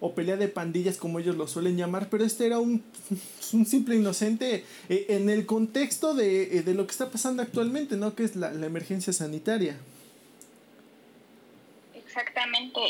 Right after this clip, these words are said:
Speaker 2: y pues todo esto ocasionó que los residentes de Minneapolis tomaran, este, pues, se comenzaron más bien a manifestar, a manifestar porque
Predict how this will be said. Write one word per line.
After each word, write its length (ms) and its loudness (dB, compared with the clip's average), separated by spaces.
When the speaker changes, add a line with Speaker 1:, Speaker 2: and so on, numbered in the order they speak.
Speaker 2:
y 640 2
pues 180 -4
todo 200 0
esto 540 -2
ocasionó 640 -4
que 540 2
los 140 0
residentes 520 -4
de 400 0
Minneapolis 600 -2
tomaran, 480 -2
este, 880 -2
pues, 340 -2
se 100 -8
comenzaron 420 -2
más 200 -6
bien 160 -4
a 80 0
manifestar, 580 -6
a 160 -2
manifestar 760 -4
porque 1200 -2